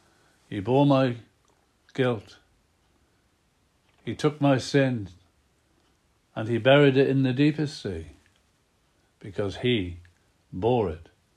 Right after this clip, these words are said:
exhausted the judgment consequent upon it. And now in the sight of God, not that I'm <laughs> perfect in my life, I realize I'm not, far, far, far from it.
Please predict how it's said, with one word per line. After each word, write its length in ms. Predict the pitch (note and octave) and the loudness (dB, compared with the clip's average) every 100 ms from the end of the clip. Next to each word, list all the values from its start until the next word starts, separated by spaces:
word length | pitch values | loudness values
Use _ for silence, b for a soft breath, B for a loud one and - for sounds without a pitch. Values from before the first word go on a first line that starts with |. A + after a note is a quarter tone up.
| _ _ _ - | _ _ _ -14
exhausted 720 | F#2 G2 A#2 D#3+ D#3 D3 B2+ | -12 -4 2 2 2 -2 0
the 100 | A#2+ | 0
judgment 480 | C3+ C#3+ C#3 A#2+ - | 2 0 0 -8 -4
consequent 580 | D3 D3 C#3+ C#3 C#3 | -2 -2 -4 -6 -6
upon 320 | C3 - F2+ D#2+ | -6 -10 -12 -12
it. 280 | C#2+ - _ _ b b b b b b F#2 | -16 -20 _ _ b b b b b b -12
And 180 | G2 | -6
now 240 | A2+ C#3 C3+ | 0 2 2
in 140 | B2 | 0
the 100 | B2 | -4
sight 300 | - C#3 D3 | 0 0 2
of 160 | C#3+ A#2+ | -2 -4
God, 400 | B2+ A#2+ F2 E2+ - - | -4 -2 -6 -12 -18 -12
not 160 | - D3 | -8 -4
that 140 | C3+ | -2
I'm 140 | C3 - | 0 0
<laughs> 40 | |
perfect 480 | - F3 - C3 C3+ | 4 4 4 -2 -2
in 180 | C3 - | -6 -4
my 80 | C#3+ | -4
life, 340 | B2+ B2+ - | -2 -4 -4
I 80 | G#2 | -6
realize 480 | G#2+ B2+ B2+ C3 A#2 | -2 -2 -2 -2 -2
I'm 160 | C3+ | -2
not, 320 | C3+ D3 - _ B B B B B | 0 -2 -4 _ B B B B B
far, 400 | - - D#3+ F3 E3+ | -2 6 8 8 6
far, 340 | D#3 D3 C#3 | 2 4 2
far 320 | - C3+ A#2+ | 0 -4 -4
from 240 | - A2 | -4 -8
it. 120 | E2 | -8